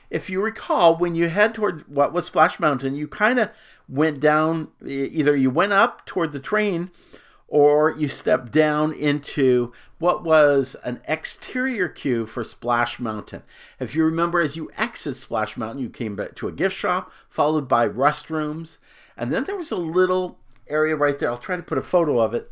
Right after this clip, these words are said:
in there. And that little area was doing meet and greets with, um, Woody and Jesse for some time, and sometimes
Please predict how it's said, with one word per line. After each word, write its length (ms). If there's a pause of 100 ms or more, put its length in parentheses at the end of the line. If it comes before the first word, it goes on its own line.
in 200
there. 240 (500)
And 100
that 220
little 240
area 580 (400)
was 280
doing 500
meet 180
and 100
greets 360
with, 420 (120)
um, 460 (520)
Woody 320
and 100
Jesse 560
for 220
some 260
time, 500
and 140 (260)
sometimes 600